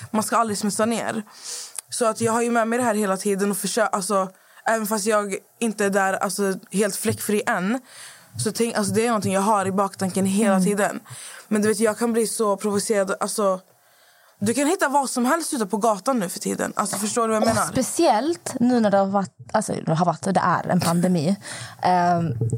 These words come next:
Speaker 2: plasthandskar och munskydd.
Speaker 1: Mm.
Speaker 2: Jag ser det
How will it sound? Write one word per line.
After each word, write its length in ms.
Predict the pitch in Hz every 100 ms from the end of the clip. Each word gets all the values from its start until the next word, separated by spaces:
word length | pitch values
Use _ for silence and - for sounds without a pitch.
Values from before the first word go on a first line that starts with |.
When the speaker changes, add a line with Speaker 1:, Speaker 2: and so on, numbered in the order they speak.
| - -
Speaker 2:
plasthandskar 800 | 262 - - 180 170 165 170 196 -
och 80 | 202
munskydd. 600 | 202 208 202 - - 196 202
Speaker 1:
Mm. 320 | 208 202 185 - -
Speaker 2:
Jag 200 | 226 185
ser 420 | - 330 240 220
det 300 | 254 190